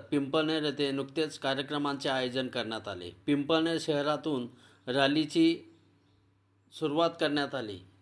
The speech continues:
ह्या उपक्रमाच्या निमित्ताने पिंपळनेर शहरामध्ये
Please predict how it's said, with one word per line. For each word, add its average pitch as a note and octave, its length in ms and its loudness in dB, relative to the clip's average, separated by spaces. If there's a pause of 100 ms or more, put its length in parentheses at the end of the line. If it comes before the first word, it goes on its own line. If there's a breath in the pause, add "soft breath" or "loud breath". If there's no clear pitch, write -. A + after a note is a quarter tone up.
(400)
ह्या D#3+ 200 4
उपक्रमाच्या D#3+ 880 0
निमित्ताने C3+ 840 -2 (880)
पिंपळनेर D#3 520 -2
शहरामध्ये C3 680 -2